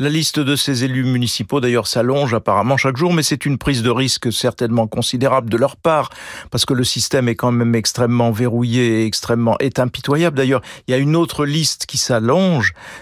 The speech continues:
c'est la liste des oligarques ou réputés tels qui disparaissent, euh, qui disparaissent parce que, tiens, l'un tombe d'un étage ou d'une fenêtre qui était apparemment <laughs> mal assurée, l'autre se noie,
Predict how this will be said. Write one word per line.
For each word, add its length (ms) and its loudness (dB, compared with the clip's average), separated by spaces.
c'est 180 -2
la 140 2
liste 420 0
des 300 0
oligarques 680 0
ou 220 0
réputés 480 -2
tels 360 0
qui 180 -6
disparaissent, 720 0
euh, 120 4
qui 140 -4
disparaissent 560 0
parce 240 -2
que, 80 -2
tiens, 540 2
l'un 320 2
tombe 600 2
d'un 240 2
étage 440 0
ou 60 0
d'une 180 0
fenêtre 500 0
qui 80 -2
était 320 0
apparemment 580 -2
<laughs> 80 -2
mal 140 0
assurée, 480 0
l'autre 320 0
se 200 -2
noie, 500 2